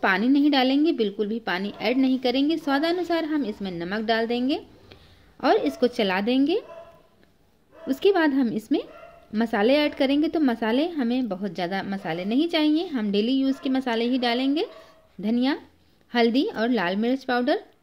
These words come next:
गरम मसाला, बस यही सारी चीज़ें हम डालेंगे। तो यहाँ पर हमने धनिया पाउडर डाल दिया है।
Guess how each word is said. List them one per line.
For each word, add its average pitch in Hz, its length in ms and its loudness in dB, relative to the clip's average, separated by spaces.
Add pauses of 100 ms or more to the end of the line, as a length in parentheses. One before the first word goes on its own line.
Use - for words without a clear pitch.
(140)
गरम 220 260 0
मसाला, 269 400 2 (300)
बस 233 220 -4
यही 254 240 2 (120)
सारी 220 240 -2
चीज़ें 214 300 -6
हम 320 180 -4
डालेंगे। 220 420 -2
तो 285 120 -6
यहाँ 208 240 -4
पर 190 160 -6
हमने 311 340 -4 (640)
धनिया 247 320 4
पाउडर 285 340 0 (460)
डाल 208 260 2
दिया 240 220 0
है। 320 220 -2